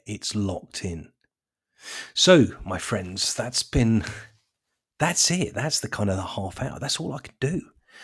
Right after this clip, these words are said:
But look, hopefully, uh, you won't have the pleasure of pushing ninety-six wheelbarrows, but let's say you might take the pleasure in listening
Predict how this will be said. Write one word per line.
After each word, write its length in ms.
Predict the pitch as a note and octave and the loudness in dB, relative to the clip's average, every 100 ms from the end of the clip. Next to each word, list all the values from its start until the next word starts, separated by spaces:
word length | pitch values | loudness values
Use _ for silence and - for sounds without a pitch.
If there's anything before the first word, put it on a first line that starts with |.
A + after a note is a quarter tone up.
| - - | -20 -4
But 80 | - | 6
look, 240 | C#3 E2+ - - - - - _ _ | 8 6 -4 -20 -20 -20 -20 _ _
hopefully, 680 | - F3+ F3+ - E2 C#2+ G#2+ - _ _ _ _ G#2+ | 6 6 4 -2 -4 -4 -10 -14 _ _ _ _ -6
uh, 320 | F#2+ F#2+ F#2 - | -4 -4 -4 0
you 200 | C#3 F3 | 4 6
won't 200 | A#2 E2 | 6 4
have 340 | - F2 D#2+ | -6 -6 -10
the 80 | - | -6
pleasure 320 | - - - | -6 -6 -12
of 80 | - | 4
pushing 340 | - - E2+ | 4 4 -10
ninety-six 540 | E2 E2 F2 - - - | -12 -12 -12 -12 -12 -10
wheelbarrows, 580 | E2+ - - G2+ - - _ _ _ | -12 -12 -14 -12 -14 -16 _ _ _
but 380 | C#3 G#2 - - _ | 2 2 -4 -12 _
let's 300 | G#2+ A2+ B2+ | -2 0 2
say 200 | - G#2+ | 0 0
you 220 | F#2+ G2 | -2 -2
might 380 | F#2+ G#2+ B2+ - | 2 2 0 -4
take 240 | - F#2+ - | -8 -10 -10
the 80 | |
pleasure 360 | - - F#2 F2+ | -10 -8 -6 -8
in 180 | F2+ F#2 | -8 -6
listening 600 | G2 A2 - - D2+ | -4 -2 -4 -8 -14